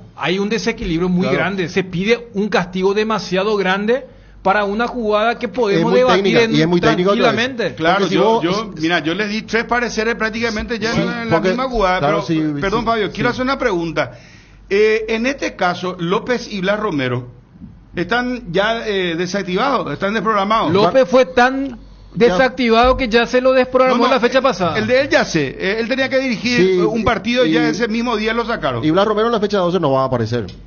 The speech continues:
Speaker 2: Y vamos a ver hasta cuándo no
Speaker 3: Y vos,
Speaker 2: aparece.
Speaker 3: Fabio, vos podés controlar eso.
Speaker 2: Yo puedo controlar.
Speaker 3: Yo te dejo como tarea.
Speaker 2: Ok, sin ningún problema. Vamos a
Speaker 1: El
Speaker 2: controlar.
Speaker 1: más largo
Speaker 3: Vamos a
Speaker 1: hasta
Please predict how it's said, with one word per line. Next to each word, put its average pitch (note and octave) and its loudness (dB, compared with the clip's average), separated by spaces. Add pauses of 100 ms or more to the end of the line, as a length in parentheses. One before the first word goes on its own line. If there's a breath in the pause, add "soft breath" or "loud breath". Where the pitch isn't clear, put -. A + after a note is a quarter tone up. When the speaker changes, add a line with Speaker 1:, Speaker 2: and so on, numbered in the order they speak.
(120)
Speaker 2:
Y A2 -6
vamos C#3+ -4
a F3+ -2
ver E3+ -2
hasta F3+ -4
cuándo F3 0
no D3 -2
Speaker 3:
Y A3+ -2
vos, E3 2
Speaker 2:
aparece. - 0
Speaker 3:
Fabio, A#3 0
vos D4 -2
podés A3 0
controlar E3 -2
eso. G#2+ -10 (160)
Speaker 2:
Yo G2 -6
puedo A2 -8
controlar. F3+ -2
Speaker 3:
Yo B3+ -2
te C#4 0
dejo G3 -4
como G3+ -6
tarea. C#3+ -2
Speaker 2:
Ok, C#3+ -2 (180)
sin C3+ -10
ningún C#3 -6
problema. A2+ -6 (320)
Vamos G#2+ -6
a E3 -6
Speaker 1:
El E3+ -6
Speaker 2:
controlar. F3 -2
Speaker 1:
más B3 0
largo A#3+ 2
Speaker 3:
Vamos C4 2
a - 4
Speaker 1:
hasta D#4 2